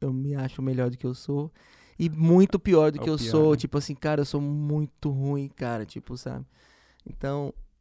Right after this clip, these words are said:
Speaker 1: isso é uma loucura, cara, é o mais difícil de lidar.
Speaker 2: É difícil manter a, o, a linha
Speaker 1: É,
Speaker 2: do meio
Speaker 1: é
Speaker 2: ali, né?
Speaker 1: difícil manter a linha do meio, por isso que a gente... é, eu falo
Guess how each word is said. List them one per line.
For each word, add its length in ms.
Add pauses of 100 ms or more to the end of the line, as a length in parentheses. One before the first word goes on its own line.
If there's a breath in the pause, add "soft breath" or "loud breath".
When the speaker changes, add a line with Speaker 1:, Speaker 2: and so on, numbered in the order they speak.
(200)
Speaker 1:
isso 280
é 40
uma 120
loucura, 560
cara, 260
é 80
o 40
mais 340
difícil 340
de 80
lidar. 360
Speaker 2:
É 40
difícil 280
manter 300
a, 220
o, 100 (120)
a 100
linha 180
Speaker 1:
É, 40
Speaker 2:
do 100
meio 280
Speaker 1:
é 60
Speaker 2:
ali, 140
né? 60
Speaker 1:
difícil 280
manter 240
a 20
linha 160
do 100
meio, 240
por 160
isso 120
que 100
a 40
gente... 400 (720 soft breath)
é, 200
eu 60
falo 360